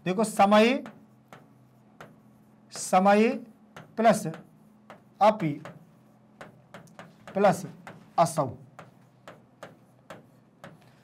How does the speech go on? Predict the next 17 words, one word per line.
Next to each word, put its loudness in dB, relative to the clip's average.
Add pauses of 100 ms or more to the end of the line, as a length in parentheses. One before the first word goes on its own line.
(220)
दिया 4
हुआ 8
है। 2 (340)
तो -4
यहां 4
पर 2
देखें 0
आप, 2 (240)
तो -4
यहां 0
सबसे -4
पहले 0
तो -4
पूर्व -2
रूप 0
संधि -4
होगी, -6